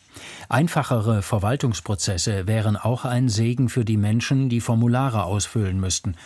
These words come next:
sagte V-D-K-Präsidentin Bentele der Neuen Osnabrücker Zeitung.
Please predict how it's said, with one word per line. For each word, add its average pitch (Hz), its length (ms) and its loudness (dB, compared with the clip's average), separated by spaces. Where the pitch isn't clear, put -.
sagte 98 400 0
V-D-K-Präsidentin 101 1300 0
Bentele 107 540 0
der 107 140 2
Neuen 113 280 2
Osnabrücker 104 540 0
Zeitung. 98 400 -4